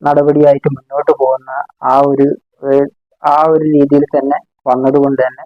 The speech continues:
കൂടുതലായിട്ടും അദ്ദേഹത്തിനോട് കൂടുതൽ ബഹുമാനം.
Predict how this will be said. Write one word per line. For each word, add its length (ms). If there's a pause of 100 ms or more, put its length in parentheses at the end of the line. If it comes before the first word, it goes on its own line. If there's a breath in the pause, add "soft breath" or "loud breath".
(160)
കൂടുതലായിട്ടും 680 (460)
അദ്ദേഹത്തിനോട് 640 (420)
കൂടുതൽ 340
ബഹുമാനം. 520